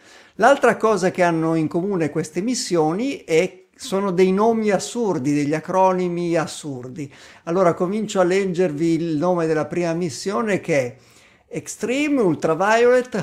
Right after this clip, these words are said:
High Throughput Spectroscopic Telescope Epsilon Mission,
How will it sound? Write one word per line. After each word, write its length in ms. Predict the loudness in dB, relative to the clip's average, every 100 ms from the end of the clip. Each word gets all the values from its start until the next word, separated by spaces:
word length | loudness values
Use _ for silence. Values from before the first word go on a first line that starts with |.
| -2
High 320 | 2 2 2
Throughput 540 | -4 -6 -6 -8 -8 -10
Spectroscopic 1000 | -10 -8 -6 -8 -10 -2 -2 -2 -10 -6
Telescope 760 | -4 0 -2 0 -2 -2 -8 -4
Epsilon 500 | -4 -4 -6 -4 -2
Mission, 600 | 0 0 0 -2 -8